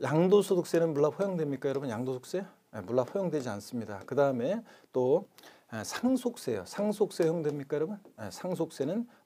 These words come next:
허용이 됩니다. 그 다음에 증여세 있죠? 증여세. 증여세 물납 허용됩니까? 허용되지 않습니다. 자, 분할 납부 한번 보겠습니다. 분할 납부. 자, 여러분 분할 납부 보시면 취득세는 분할 납부 허용됩니까?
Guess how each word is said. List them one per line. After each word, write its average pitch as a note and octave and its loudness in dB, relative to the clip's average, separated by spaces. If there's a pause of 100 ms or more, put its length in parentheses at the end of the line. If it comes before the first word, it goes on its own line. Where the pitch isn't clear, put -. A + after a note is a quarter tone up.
허용이 B2+ 2
됩니다. A2+ -4 (400)
그 C#3+ -4
다음에 D#3+ 6 (280)
증여세 E3+ 4
있죠? F3+ -4 (120)
증여세. A#2+ -2
증여세 D#3+ 4
물납 D3 6
허용됩니까? E3+ 0
허용되지 C3 -2
않습니다. G2 -10 (240)
자, - -4
분할 F#3+ 6
납부 D3+ -2
한번 C3+ -2
보겠습니다. G#2 -8
분할 B2+ -2
납부. A2+ -6 (460)
자, A2 2
여러분 B2 0
분할 D#3 4
납부 C#3 2
보시면 D#3 -4 (180)
취득세는 G3+ 2
분할 D#3+ 0
납부 D3 -4
허용됩니까? D3 -4